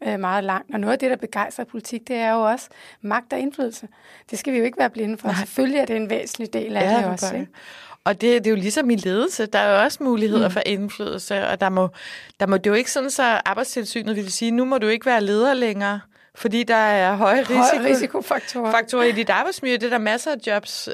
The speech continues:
Speaker 2: vi har, ikke?
Speaker 1: Ja.
Speaker 2: Øh, hvor at der er mange risikofaktorer til stede. Men, men, men det her med, at vi ikke kan tage de belastende faktorer væk, altså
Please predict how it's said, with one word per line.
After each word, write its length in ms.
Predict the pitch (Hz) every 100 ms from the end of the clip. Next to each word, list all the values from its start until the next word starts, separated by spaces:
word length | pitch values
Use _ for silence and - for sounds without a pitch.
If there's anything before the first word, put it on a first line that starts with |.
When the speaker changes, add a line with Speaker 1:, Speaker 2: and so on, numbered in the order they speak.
| 208
Speaker 2:
vi 100 | 214
har, 420 | 196 208 - 214 -
ikke? 280 | 233 262 220
Speaker 1:
Ja. 260 | 214 208
Speaker 2:
Øh, 60 | 202
hvor 220 | 202 214 208
at 200 | 202 202
der 60 |
er 120 | 190
mange 300 | 185 190 220 233
risikofaktorer 680 | 240 - 262 226 214 220
til 140 | 208 202
stede. 300 | 208 208 220
Men, 240 | 220 208 - - - - - _
men, 300 | 208 208 196 - -
men 340 | 214 202 - - _
det 120 | 269 330
her 200 | 339 269
med, 360 | 233 240 247
at 160 | 233 208
vi 60 |
ikke 220 | 220 240 240
kan 120 | 277
tage 200 | 254 220
de 120 | 214
belastende 540 | 214 208 247 - 294
faktorer 580 | 262 214 - 214 208 214
væk, 360 | 190 185 190 -
altså 280 | - 190